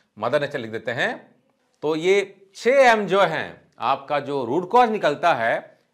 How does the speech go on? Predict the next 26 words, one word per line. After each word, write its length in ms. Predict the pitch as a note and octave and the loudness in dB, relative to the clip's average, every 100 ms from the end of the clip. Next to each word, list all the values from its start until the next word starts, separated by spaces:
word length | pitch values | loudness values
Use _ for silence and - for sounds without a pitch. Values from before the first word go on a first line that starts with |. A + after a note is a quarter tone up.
| _ _ | _ _
इसी 260 | D#3 C4 C#4 | -8 -4 -4
सिक्स 320 | C4+ A3+ - - | -6 -8 -10 -2
एम 160 | D#3 F3 | -2 0
में 180 | F3 E3+ | -4 -4
से 140 | F#3 | -6
किसी 340 | F3+ E3 - | -8 -14 -8
न 100 | F3 | -6
किसी 200 | D#3 C#3+ | -8 -8
एक 400 | E3+ - D3+ D3+ - | -10 -6 -8 -8 -8
एम 120 | A#2 | -6
में 140 | B2 A2 | -6 -8
होगा 340 | F#2 A2+ F3 B3+ C4 - _ _ A2 | -6 0 4 4 2 -8 _ _ -4
या 160 | E3 - | -4 -2
कॉम्बिनेशन 580 | C#3 C3 C#3 C#3 B2 A#2 | -4 -4 -4 -4 -6 -8
में 120 | G#2 | -10
होगा। 220 | F2 D#2+ - _ _ _ | -12 -14 -16 _ _ _
हो 120 | D4 | 0
सकता 280 | B3 G3+ G3+ | 0 0 0
है 60 | G3 | 2
कि 140 | G3+ | 0
मैन 240 | F3+ D#3 D#3+ | 0 -2 0
पावर 240 | F3 E3+ | 2 2
जो 80 | E3 | 4
आपका 240 | D#3 - C3+ | 2 2 -2
अनस्किल्ड 480 | C3+ C#3+ E3+ D#3 | -2 -6 -8 -8
था 500 | C#3+ C3+ C3+ B2+ - | 0 2 2 0 -12